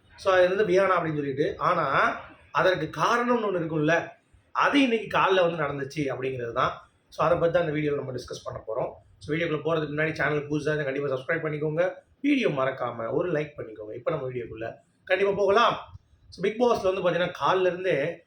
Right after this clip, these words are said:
இந்த பார்வதி புராணம் தான். பார்வதி எப்படி இவ்வளவு சைலண்டா ஹேண்டில் பண்றா அப்படிங்கிறது எல்லாத்துக்குமே பொறுக்கல. பார்வதி அப்படின்றவ இந்த Bigg Boss சீசன் நைனை திரும்பி பார்க்க வைக்கிற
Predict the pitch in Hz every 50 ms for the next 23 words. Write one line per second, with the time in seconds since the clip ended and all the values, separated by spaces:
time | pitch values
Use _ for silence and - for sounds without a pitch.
0 | _ _ _ _ _ - 143 131 - - 131 143 175 190 190 180 175 - 147 147
1 | 143 139 139 131 135 143 143 - - - _ _ _ _ _ _ _ _ _ -
2 | - - 294 277 247 - 180 156 151 156 202 196 160 156 147 - 151 139 156 165
3 | 170 160 135 131 131 135 131 131 - 127 123 123 120 117 - 135 151 143 135 151
4 | 160 151 135 131 139 151 156 - 156 160 170 - 131 135 131 127 131 123 131 165
5 | 220 - - - _ _ _ _ _ _ _ _ _ - 151 170 214 247 240 226
6 | 233 247 226 180 170 185 185 180 165 170 185 220 208 180 156 151 160 147 151 185
7 | 202 208 - - - 156 170 175 160 170 156 143 139 147 180 175 151 160 170 180
8 | 180 - 151 151 147 - 151 139 131 127 175 170